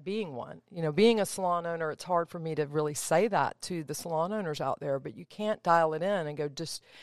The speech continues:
you know, check your mail every day." That's why I'm still at the chair. I mean, I can't expect my team to do what I don't do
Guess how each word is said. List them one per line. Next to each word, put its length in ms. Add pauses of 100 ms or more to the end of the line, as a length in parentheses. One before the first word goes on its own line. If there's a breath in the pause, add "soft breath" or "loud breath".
(240 loud breath)
you 120
know, 220 (920)
check 320
your 100
mail 400
every 220
day." 320 (180)
That's 180
why 160
I'm 80
still 240
at 80
the 80
chair. 440
I 60
mean, 160
I 60
can't 240
expect 400
my 160
team 340
to 80
do 220
what 140
I 140
don't 280
do 160